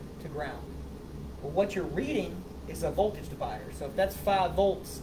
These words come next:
and you go to the middle of it, that's two and a half back there. And if you're all the way on this side, that's one volt. And if you're back this way, you've got very little resistor, that'd be more like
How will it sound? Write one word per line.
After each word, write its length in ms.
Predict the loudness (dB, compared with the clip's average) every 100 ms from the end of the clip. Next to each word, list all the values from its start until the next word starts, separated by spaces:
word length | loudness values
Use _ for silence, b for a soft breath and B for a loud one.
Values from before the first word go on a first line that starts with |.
| -8
and 100 | -6
you 80 | 0
go 160 | 2 2
to 140 | 0
the 80 | -2
middle 340 | 2 2 4
of 100 | 2
it, 120 | -2 -6
that's 180 | -8 -6
two 180 | -2 0
and 80 | 0
a 40 |
half 280 | -2 -6 -6 -8 -8 -6 -4
back 240 | -4 -4
there. 240 | -4 -6 -8 -10 -10 -10 -8
And 100 | -8
if 80 | -6
you're 140 | 2
all 200 | 6 8
the 60 | 8
way 140 | 6
on 100 | 6
this 160 | 2 2
side, 280 | 4 4 4
that's 200 | -2 -4
one 320 | -4 -4 -4
volt. 220 | -6 -6 -8 -8 -8
And 80 |
if 60 | -6
you're 100 | -2
back 240 | -2 -2 -4
this 220 | -4 -2 4
way, 240 | 6 6
you've 200 | 2 0
got 180 | -2 0
very 260 | 0 0
little 280 | 0 2 2
resistor, 580 | 0 -2 -4 -2 -2 -2 -6 -8 -10 -8 -2
that'd 140 | -2
be 60 | 0
more 240 | 0 0
like 280 | 0 0